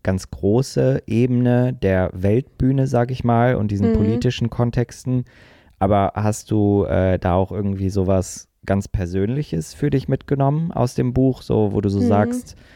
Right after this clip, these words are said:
Speaker 1: das ist irgendwie in deinem Alltag plötzlich ganz relevant geworden oder in so, ähm, ja, vermeintlich, ähm, alltäglichen Situationen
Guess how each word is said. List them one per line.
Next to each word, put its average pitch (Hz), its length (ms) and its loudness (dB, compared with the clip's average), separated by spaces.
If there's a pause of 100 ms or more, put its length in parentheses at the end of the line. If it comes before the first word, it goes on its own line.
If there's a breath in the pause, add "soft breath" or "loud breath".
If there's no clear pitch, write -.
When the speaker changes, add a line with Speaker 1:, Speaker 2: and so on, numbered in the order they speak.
(260 loud breath)
Speaker 1:
das 92 160 -2
ist 98 140 -2
irgendwie 98 540 0
in 101 160 -2
deinem 95 320 2 (100)
Alltag 120 680 0 (160)
plötzlich 120 400 -4
ganz 120 240 -2
relevant 117 420 0
geworden 113 460 2
oder 104 200 0
in 95 180 0
so, 95 420 2 (760 soft breath)
ähm, 90 600 -2 (500)
ja, 95 300 2
vermeintlich, 101 800 -2
ähm, 95 580 0
alltäglichen 107 680 -6
Situationen 107 800 -4